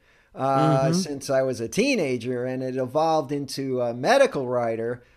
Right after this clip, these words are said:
Speaker 1: I mean, I wrote fiction and poetry, but then I discovered that medical writing, that ac-, someone would actually pay you.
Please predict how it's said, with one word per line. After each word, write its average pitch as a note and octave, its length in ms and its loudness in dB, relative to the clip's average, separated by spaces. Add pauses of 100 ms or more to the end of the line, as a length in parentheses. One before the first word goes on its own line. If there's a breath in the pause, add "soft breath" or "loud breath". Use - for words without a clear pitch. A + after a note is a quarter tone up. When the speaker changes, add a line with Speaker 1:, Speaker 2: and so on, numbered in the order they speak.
(100 soft breath)
Speaker 1:
I B2 120 -8
mean, C#3+ 160 -6
I C#3+ 100 -2
wrote D#3+ 260 2
fiction D3+ 920 -4
and A#2 220 -10
poetry, C#3+ 580 -2
but A#2+ 120 -6
then C#4+ 140 2
I E4 80 4
discovered F#3 520 0
that D#3+ 180 0
medical G3 420 0
writing, D#3+ 360 0
that C#3+ 120 0
ac-, D3+ 200 -2
someone E3 300 -8
would C#3+ 120 -2
actually C3+ 420 -4
pay F4 440 -2
you. G2 320 -2